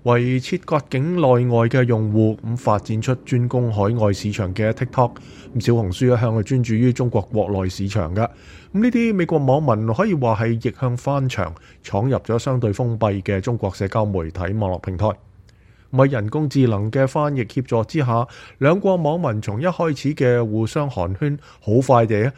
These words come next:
就傾到彼此之間喺教育、醫療、房屋同一般生活開銷上嘅差異。結果好多美國網民喺睇到中國網民拍攝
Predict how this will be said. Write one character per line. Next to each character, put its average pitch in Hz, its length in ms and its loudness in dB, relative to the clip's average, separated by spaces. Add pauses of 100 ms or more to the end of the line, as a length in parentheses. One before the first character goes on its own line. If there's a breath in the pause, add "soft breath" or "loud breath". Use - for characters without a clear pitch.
(160 loud breath)
就 101 280 0
傾 135 220 0
到 113 140 2
彼 101 160 -2
此 117 160 -4
之 - 80 -4
間 131 300 0
喺 117 440 -2
教 107 220 2
育、 107 100 0 (200)
醫 135 140 4
療、 95 280 0 (460 loud breath)
房 107 280 0
屋 185 160 2 (140)
同 110 300 -2
一 175 60 0 (120)
般 175 220 -4
生 165 180 -2
活 127 140 -2
開 170 240 -2
銷 165 180 0
上 101 240 -2
嘅 104 180 0
差 117 260 0
異。 107 260 -2 (400 soft breath)
結 113 120 -2
果 117 240 4
好 117 160 -2
多 131 140 -2
美 117 180 0
國 120 120 0
網 110 260 0
民 101 240 -2 (300 loud breath)
喺 160 100 -2
睇 156 160 0
到 170 100 0
中 175 200 0
國 139 140 0
網 120 220 2
民 113 160 0
拍 127 140 -2
攝 135 220 -4